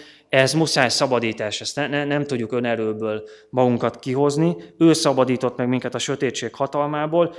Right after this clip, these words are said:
és ő vitt át minket szeretett fiának országába, akiben van megváltásunk és bűneink bocsánata.” Hát hadd kérdezze meg ma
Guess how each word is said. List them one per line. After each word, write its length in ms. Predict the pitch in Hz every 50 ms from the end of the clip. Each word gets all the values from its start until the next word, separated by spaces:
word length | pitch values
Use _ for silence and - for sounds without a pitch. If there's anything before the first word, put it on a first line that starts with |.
| - -
és 280 | - 131 120 - - _ -
ő 220 | 190 202 202 170
vitt 280 | 135 135 123 - - 151
át 200 | 123 117 113 -
minket 380 | 143 143 139 143 170 151 147
szeretett 560 | - - - - 156 151 143 143 139 123 - -
fiának 500 | - - 143 139 135 135 131 127 127 143
országába, 960 | 135 131 127 127 - - 120 117 113 110 113 110 113 117 135 147 151 147 - - - - _ _
akiben 600 | - 180 196 190 - 156 131 127 127 123 117 117
van 200 | 117 117 113 110
megváltásunk 1000 | 110 117 127 131 135 143 147 147 147 147 156 151 147 139 - - 170 165 160 160 - - - - _
és 180 | - 123 120 113
bűneink 440 | 123 135 135 131 127 123 120 120 117
bocsánata.” 640 | 123 123 127 - 135 117 110 107 107 110 104 104 - - - - -
Hát 120 | - 127 -
hadd 240 | - 190 202 -
kérdezze 400 | - 175 151 135 143 135 135 143
meg 200 | 139 135 131 127
ma 280 | 135 139 135 127 - -